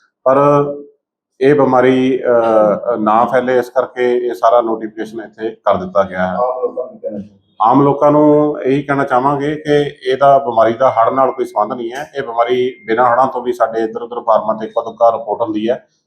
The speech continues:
Speaker 1: ਜਿੱਥੇ ਕਿਤੇ ਵੀ ਰਿਪੋਰਟ ਹੁੰਦੀ ਹੈ ਉੱਥੇ ਇਹੀ ਸੇਮ ਸਾਵਧਾਨੀਆਂ ਜਿਹੜੀਆਂ ਅਪਣਾਈਆਂ ਜਾਂਦੀਆਂ ਨੇ, ਉੱਥੋਂ ਸੂਰਾਂ ਦੀ ਸੇਲ ਪਰਚੇਜ਼ ਰੋਕੀ ਜਾਂਦੀ ਹੈ ਤੇ ਸੂਰਾਂ ਨੂੰ ਉੱਥੇ ਮਾਰ ਕੇ ਦਫਨਾਇਆ ਜਾਂਦਾ ਹੈ।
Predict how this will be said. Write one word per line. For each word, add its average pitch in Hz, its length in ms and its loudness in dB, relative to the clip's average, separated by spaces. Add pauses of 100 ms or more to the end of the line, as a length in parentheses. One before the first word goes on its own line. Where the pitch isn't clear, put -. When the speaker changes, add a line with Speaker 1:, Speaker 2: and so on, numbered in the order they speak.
(120)
Speaker 1:
ਜਿੱਥੇ 160 240 0
ਕਿਤੇ 139 180 2
ਵੀ 139 120 4
ਰਿਪੋਰਟ 120 260 0
ਹੁੰਦੀ 123 260 0
ਹੈ 127 80 6
ਉੱਥੇ 135 460 0
ਇਹੀ 123 200 2
ਸੇਮ 139 320 2
ਸਾਵਧਾਨੀਆਂ 120 580 0
ਜਿਹੜੀਆਂ 120 300 -2
ਅਪਣਾਈਆਂ 101 380 -6
ਜਾਂਦੀਆਂ 101 320 -10
ਨੇ, 139 80 -8 (460)
ਉੱਥੋਂ 127 220 0
ਸੂਰਾਂ 117 280 2
ਦੀ 117 100 -2
ਸੇਲ 110 220 0
ਪਰਚੇਜ਼ 113 340 0
ਰੋਕੀ 110 300 -2
ਜਾਂਦੀ 113 280 0
ਹੈ 123 80 4
ਤੇ 127 140 -2
ਸੂਰਾਂ 110 280 -2
ਨੂੰ 110 120 0
ਉੱਥੇ 110 220 -2
ਮਾਰ 107 220 0
ਕੇ 110 240 -4 (320)
ਦਫਨਾਇਆ 98 400 2
ਜਾਂਦਾ 107 340 0
ਹੈ। - 40 -12